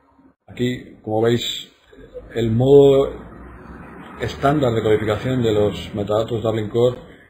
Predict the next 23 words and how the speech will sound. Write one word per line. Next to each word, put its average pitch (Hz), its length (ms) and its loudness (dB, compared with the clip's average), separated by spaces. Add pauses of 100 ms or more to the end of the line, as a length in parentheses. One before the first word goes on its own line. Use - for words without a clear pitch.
(120)
es 107 240 -6
D 117 140 -4
C 117 240 -6
title, 113 420 -2
D 107 140 -8
C 107 300 -10
contributor 107 500 -8
author, 107 240 -6
D 104 100 -10
C 107 140 -10
relation. 123 720 -4 (640)
Ah, 98 460 -6
el 107 100 -6
modo 127 220 0
en 143 80 2
el 127 40 -6
que 127 140 2
Orchid 131 240 -2
está 120 160 -6
codificado, 113 500 -4
como 101 160 -6
veis 104 200 -6
aquí, 104 180 -8